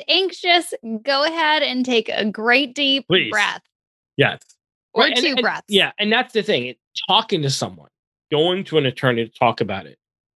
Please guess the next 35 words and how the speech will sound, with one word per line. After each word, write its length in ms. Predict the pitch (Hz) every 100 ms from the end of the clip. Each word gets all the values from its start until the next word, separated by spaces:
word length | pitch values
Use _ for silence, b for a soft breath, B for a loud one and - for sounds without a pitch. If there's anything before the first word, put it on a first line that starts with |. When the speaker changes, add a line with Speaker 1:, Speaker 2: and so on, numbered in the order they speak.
| _
Speaker 2:
can 140 | 151
be 100 | 135
really 320 | 135 135 123
a 40 | 117
big 220 | 107 101 -
help, 160 | - _ _ _ _ _
right? 160 | 107 104
That's 240 | 139 143 147
a 40 |
big 280 | 123 131 123
step 220 | - 131
because 200 | 123 113
you're 140 | 123
now 300 | 131 135 139 135
taking 440 | - 151 139 135 127 b _ -
action. 360 | 123 98 -
You're 120 | 101 110
saying, 260 | - 120
"Okay, 240 | 139 135 117
I'm 140 | 101
getting 320 | 113 127 151
someone 300 | 143 139 127
who 140 | 131 123
can 140 | -
help 280 | 113 120 -
guide 260 | 120 123
me 140 | 127 117
here, 240 | 113 110 - _ _
figure 220 | 143 127 120
out 140 | 104
what 200 | 113 117
I 80 | 110
need 180 | 110 101
to 80 | 92
do." 320 | 73 67